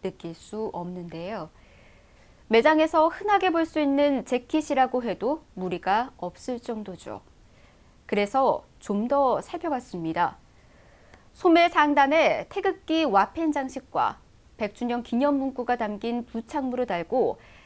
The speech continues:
삼 일절 기념 재킷이라고 명명한 겁니다. 또 케이투는 반팔 라운드 티셔츠인 하이크 삼 일 티셔츠도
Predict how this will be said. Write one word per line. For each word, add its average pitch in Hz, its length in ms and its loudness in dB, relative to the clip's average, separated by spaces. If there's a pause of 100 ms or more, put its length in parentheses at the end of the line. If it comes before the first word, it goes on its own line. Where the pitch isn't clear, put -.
(140)
삼 370 240 2
일절 339 340 2
기념 294 460 2
재킷이라고 196 840 -6 (140)
명명한 208 560 -6
겁니다. 165 480 -10 (1160)
또 285 120 2
케이투는 294 760 4
반팔 254 600 4
라운드 269 500 2
티셔츠인 254 840 -6 (380)
하이크 359 420 0
삼 370 260 -4
일 370 180 0
티셔츠도 311 800 -2